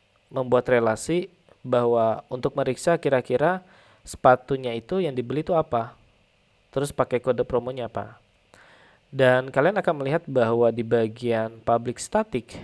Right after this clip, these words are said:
di sini ada generate unique transaksi I D. Karena setiap transaksi memiliki kode booking yang berbeda-beda nantinya.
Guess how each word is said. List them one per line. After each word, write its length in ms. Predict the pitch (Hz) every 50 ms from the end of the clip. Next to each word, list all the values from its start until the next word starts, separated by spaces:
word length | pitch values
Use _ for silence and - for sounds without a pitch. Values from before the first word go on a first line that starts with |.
| -
di 160 | - 139 127 120
sini 320 | - 139 131 151 170 165
ada 320 | - 123 120 120 123 123
generate 560 | 120 120 131 120 117 117 117 120 151 160 160 -
unique 480 | - 143 131 123 117 123 151 165 - - - _ _ _
transaksi 560 | - - 123 120 - 113 110 - - - -
I 160 | - 113 120
D. 320 | 127 127 123 110 98 98 - - _ - - - - - - - _ -
Karena 240 | - 131 190 208 208
setiap 320 | - 180 - 151 143 135
transaksi 480 | - - 143 135 - 139 131 - - 208
memiliki 720 | 190 170 151 143 131 123 123 117 - - - 170 180 180
kode 480 | - - 135 123 123 127 127 123 120 117
booking 480 | 117 123 127 120 - - 180 175 156
yang 160 | 135 123 113 113 117
berbeda-beda 800 | 120 123 120 127 113 120 117 113 120 117 127 147 151 147 131 117
nantinya. 560 | 120 117 120 127 135 139 143 113 104 - -